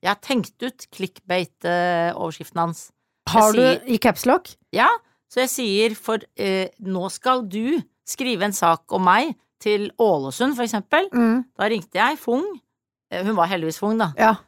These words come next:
Speaker 1: Og så sa jeg, «Her er overskriften. Vi solgte is til, eh, Ålesund før, i Tusvika. Nå kommer Tusvik også, skal selge stand-up. Eller levere stand-up, for eksempel,
Speaker 2: Ja,
Speaker 1: da.»
Speaker 2: lang clickbait, men,
Speaker 1: Ja, men
Speaker 2: eh,
Speaker 1: da var det, «Leverte is.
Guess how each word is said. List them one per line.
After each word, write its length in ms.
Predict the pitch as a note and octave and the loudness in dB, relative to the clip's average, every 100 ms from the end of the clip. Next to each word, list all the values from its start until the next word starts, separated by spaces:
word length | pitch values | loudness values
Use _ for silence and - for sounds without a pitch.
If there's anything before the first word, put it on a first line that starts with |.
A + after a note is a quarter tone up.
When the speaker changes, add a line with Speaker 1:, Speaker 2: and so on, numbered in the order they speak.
| _ | _
Speaker 1:
Og 120 | G#3 G#3 | -8 -8
så 180 | G#3+ | -8
sa 180 | G3+ F#3 | -2 2
jeg, 360 | D#3+ E3 F3 F3+ | 4 4 2 2
«Her 260 | G#3+ B3 C4 | 2 2 2
er 160 | G#3 | 0
overskriften. 600 | G#3+ E3+ - E3 - B3 F#4+ G4 _ _ _ _ _ _ _ _ | 2 -2 -4 -12 -6 -4 -4 -8 _ _ _ _ _ _ _ _
Vi 240 | F#3 A3+ B3+ | -4 -4 -4
solgte 460 | - A3+ - - | 0 -2 -2 -8
is 340 | - F#3 F3+ - | -6 -6 -6 -10
til, 460 | - F#3 F3 F3 F3+ | -8 -6 -4 -4 0
eh, 180 | F3 - | 0 0
Ålesund 520 | G3+ D#3+ - F3 E3+ | -2 -4 -4 -8 -4
før, 280 | A3 C4+ A3 | 0 0 0
i 60 | |
Tusvika. 580 | - G3 D#3+ - B3+ G4+ | -4 -8 -8 0 0 0
Nå 160 | F3+ F#3+ | -2 -4
kommer 160 | F3+ F3+ | -4 -8
Tusvik 320 | G3 F3 - | -8 -10 -12
også, 240 | - - - | -12 -12 -12
skal 200 | - E3+ | -14 -10
selge 240 | G3 G3+ | -8 -8
stand-up. 320 | - G#2+ - _ _ _ _ _ _ _ _ - | -6 -6 -8 _ _ _ _ _ _ _ _ -4
Eller 140 | F#3 | 0
levere 440 | F3 D#3+ B2+ G2+ - | 0 0 -4 -4 -8
stand-up, 280 | C#3 C3+ C#3 | -8 -8 -8
for 60 | |
eksempel, 280 | D3 A3 B3+ | 0 2 2
Speaker 2:
Ja, 60 | - _ - | 0 _ -2
Speaker 1:
da.» 60 | |
Speaker 2:
lang 480 | G3 F3+ F#3+ B3+ C#4 C#4 C4+ - | 2 4 2 2 0 -2 -2 -4
clickbait, 420 | G#3+ - A3+ D4 - | -4 -2 -2 -2 -2
men, 180 | A#3+ A#3 | -2 0
Speaker 1:
Ja, 220 | - D#3+ | 2 4
men 140 | A3+ | 4
Speaker 2:
eh, 40 | A3+ | 4
Speaker 1:
da 60 | A3 | 4
var 120 | F#3 | 4
det, 240 | E3+ G3 F#3 | 2 0 0
«Leverte 440 | G#3 G3 F3 A3 | 0 0 -2 -6
is. 460 | E3 A#3 A#3 - | -2 -2 -2 -8